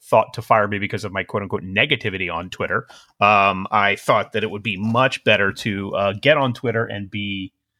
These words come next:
um, positive and try to, um, introduce funny motivational things and funny stories and just weird tweets. And every night I, I review heirloom apples because it gives me a weird kind of peace.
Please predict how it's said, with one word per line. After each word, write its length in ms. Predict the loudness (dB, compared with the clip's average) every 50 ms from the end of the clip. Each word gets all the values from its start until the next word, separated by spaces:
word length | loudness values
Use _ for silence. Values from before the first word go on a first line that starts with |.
| _ _ _ _ _ _ -10
um, 340 | -6 -4 -4 -4 -4 -8 -14 -20 _ _ -14 -14 _ _ 0
positive 520 | 2 2 2 2 -2 -6 -10 -10 _ _ _ _
and 260 | -4 -2 -2 -2 -2 0
try 280 | 2 4 4 4 4
to, 440 | 2 -2 -4 -4 -4 -4 -4 -6 -8 -12 _ _ _ _ _ _ _ _ _ _ -6
um, 460 | -2 0 2 2 2 0 -2 -6 -10 -14 _ _ _ _ -4
introduce 400 | -2 -2 0 0 0 0 0 0
funny 760 | 0 2 2 4 4 2 2 0 0 -2 -2 -4 -6 -8 -10 -4
motivational 480 | -2 -2 0 2 2 0 2 2 0 2
things 420 | 2 2 0 0 0 -2 -2 -2 -2
and 260 | -2 -2 -4 -6 -10 _ -20 -20 -20 -20 _ _ _ _
funny 220 | 0 2 2 2 2
stories 500 | 2 2 4 4 4 4 4 2 2 0
and 120 | -4 -4
just 160 | -4 -6 -6
weird 380 | -4 -2 -2 0 0 0 -2 -4
tweets. 240 | -4 -4 -4 -2 0
And 100 | 0 0
every 300 | 2 2 2 2 4 4
night 180 | 4 4 4
I, 220 | 4 2 0 -2 -4 -6
I 200 | -4 -4 -4 -6 -6
review 420 | -8 -10 -8 -8 -6 -6 -4 -2 0
heirloom 360 | 0 0 0 0 -2 -4 -4
apples 400 | -4 -6 -6 -6 -6 -8 -8 -8
because 340 | -10 -10 -8 -6 -6 -6 -6
it 100 | -6 -4
gives 200 | -4 -4 -2 -2
me 140 | -2 -2 -2
a 100 | -2 -6
weird 340 | -8 -10 -10 -12 -12 -10 -8
kind 200 | -8 -8 -8 -10
of 100 | -14 -10
peace. 320 | -8 -6 -6 -6 -8 -12